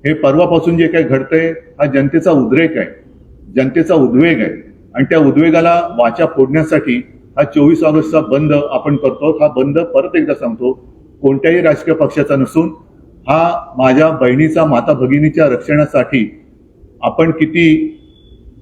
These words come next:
जागरूक आहोत हे दाखवण्यासाठी हा बंद आहे. केवळ राजकीय कार्यकर्त्यांनी याच्यामध्ये यावं असं नाहीये, तर स्वतःहून, म्हणून मी करोनाचा उल्लेख केला की स्वतःहून हा बंद पाळला पाहिजे.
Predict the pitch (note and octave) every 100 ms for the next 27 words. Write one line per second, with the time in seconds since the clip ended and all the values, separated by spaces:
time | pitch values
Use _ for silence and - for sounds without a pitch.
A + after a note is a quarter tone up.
0 | - - - - - G2+ A#2+ A#2+ F#3+ -
1 | C3+ A2+ - - D#3 D3+ C3+ E3 E3+ -
2 | D#3+ D#3+ D#3 C3 C3 C#3 C3+ C#3 E3 -
3 | - - - D3 E3+ E3 E3+ E3+ E3+ -
4 | D3 D#3 D#3+ - E3 E3 D#3 D#3+ D#3 D#3+
5 | D#3 - _ D3 C3+ C3+ D#3 D3 - C3+
6 | C3+ C#3+ E3 - - - - - D#3+ -
7 | D#4 E3 G#2+ - - C3 E3+ F3+ E3 D#3
8 | E3+ E3+ F3+ C#3+ C#3 - B2 D#3 F#3+ D#3+
9 | D#3 G#3 F#3+ D#3 C#3+ C#3+ C#3 A#2 G#2+ G2
10 | F2+ - -